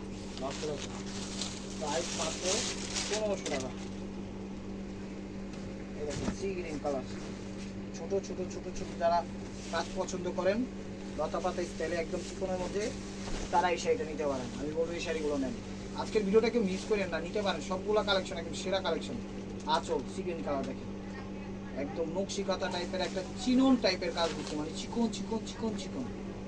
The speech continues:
ডিজাইন সবসময় সচরাচর হয় মোটা কাজ, ওই কিন্তু চিকন কাজ দিচ্ছে। প্রাইস মাত্র পনেরোশো টাকা। এদিকে দেখ। আলাদা।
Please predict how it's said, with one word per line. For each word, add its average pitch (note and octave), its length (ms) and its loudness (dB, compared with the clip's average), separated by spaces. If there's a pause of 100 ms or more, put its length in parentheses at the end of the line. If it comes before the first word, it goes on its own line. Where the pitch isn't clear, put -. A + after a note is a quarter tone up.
(600)
ডিজাইন G3 300 0
সবসময় G3 380 0
সচরাচর G3+ 460 2
হয় F3+ 160 0
মোটা G3 160 4 (100)
কাজ, C3+ 120 0 (500)
ওই D#3+ 140 -2
কিন্তু G3 240 -2
চিকন A3 220 -2 (100)
কাজ G#3 180 6
দিচ্ছে। - 220 -4 (580)
প্রাইস F#3+ 280 6 (140)
মাত্র F3+ 240 0 (1600)
পনেরোশো G3+ 380 4
টাকা। D#3+ 180 4
এদিকে - 220 -2
দেখ। G#3 120 -2 (3000)
আলাদা। F3+ 260 2